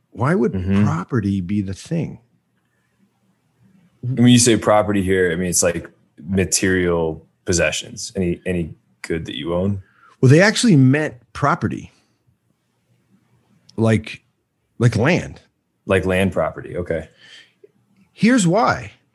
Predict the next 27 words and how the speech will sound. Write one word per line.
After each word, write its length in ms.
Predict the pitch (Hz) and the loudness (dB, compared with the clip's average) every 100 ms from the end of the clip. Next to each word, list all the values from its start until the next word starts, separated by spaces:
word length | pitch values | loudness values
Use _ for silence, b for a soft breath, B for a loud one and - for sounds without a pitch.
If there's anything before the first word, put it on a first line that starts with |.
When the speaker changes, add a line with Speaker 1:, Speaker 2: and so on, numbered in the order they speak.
| _ _ _ _ _ _ _ _ _ _ _ - | _ _ _ _ _ _ _ _ _ _ _ -2
Speaker 1:
If 200 | 180 - | -2 0
you 200 | 165 254 | 2 0
can't 360 | - 254 240 - | 0 0 0 0
own 240 | 175 233 135 | 0 2 2
it, 240 | 98 - _ _ - | 0 -8 _ _ -2
you 140 | 151 | -2
can't 360 | - 165 147 110 | 2 2 2 0
sell 300 | 180 190 78 | 0 0 -2
it. 180 | - _ _ - _ _ _ _ _ _ _ _ _ _ _ b b b b b b | -6 _ _ -20 _ _ _ _ _ _ _ _ _ _ _ b b b b b b
And 140 | 135 143 | 2 2
if 140 | - | 2
you 80 | 113 | -2
can't 340 | - 185 - | 2 2 2
sell 400 | - - 196 233 | 0 2 2 2
it 260 | 104 120 - _ _ _ - | 0 -2 -6 _ _ _ -2
as 120 | 107 | 2
an 140 | 107 | 4
individual, 800 | 107 104 95 185 165 107 107 117 - _ _ _ - | 4 2 2 2 4 2 0 -4 -12 _ _ _ 0
then 220 | 147 156 | 4 6
you 160 | 151 123 - | 6 2 -4
can't 320 | - 180 180 | 2 2 4
experience 680 | 160 - - 147 135 127 - | 0 0 0 2 2 0 0
the 100 | 117 | 2
loss 420 | 107 113 123 117 | 4 4 2 0
and 180 | 123 110 | 0 0
the 60 | |
gain. 540 | 95 120 123 90 57 | 2 0 0 0 -4